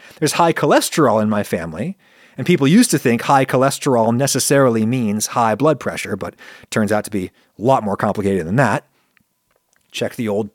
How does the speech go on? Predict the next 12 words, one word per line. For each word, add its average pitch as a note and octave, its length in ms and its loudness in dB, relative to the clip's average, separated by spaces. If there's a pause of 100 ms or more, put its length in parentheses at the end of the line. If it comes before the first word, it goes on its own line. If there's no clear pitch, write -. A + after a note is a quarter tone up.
(140)
podcast A2 420 -2
episode G2 320 -6
about F#2+ 300 -8
cholesterol. A#2+ 580 -6 (1120)
My C#3 160 2
cholesterol D3 520 2
is G#2 100 -4
fine F#2+ 240 -2
too, G2+ 260 0 (320)
by E2 140 0
the E2 100 -8
way. G#2 240 -6